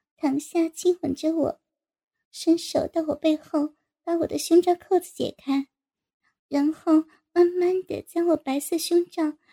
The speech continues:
从双肩脱下，我美丽高耸的奶子便呈现在他面前。我也是第一次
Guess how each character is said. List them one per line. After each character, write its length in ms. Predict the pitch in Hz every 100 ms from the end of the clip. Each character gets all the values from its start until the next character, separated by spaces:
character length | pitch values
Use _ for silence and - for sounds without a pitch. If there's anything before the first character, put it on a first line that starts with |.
| _
从 180 | _ 320
双 240 | 320 339 339
肩 240 | 330 349
脱 180 | - 359
下， 460 | 359 - 285 - _ _ _ _ _ _ _ _ -
我 120 | 320
美 220 | 349 320
丽 160 | - 311
高 180 | - 339
耸 280 | 359 - 294
的 80 | 320
奶 280 | 320 277 -
子 260 | - 302 - _ _
便 180 | - 330
呈 200 | - 285
现 200 | 294 311
在 140 | 311 320
他 140 | 339
面 240 | 359 320
前。 400 | 311 - 302 320 - _ _ _ _ _ _ _ _ _
我 60 | 359
也 140 | 339
是 160 | 311 320
第 220 | 349 359
一 40 |
次 380 | 370 - - 320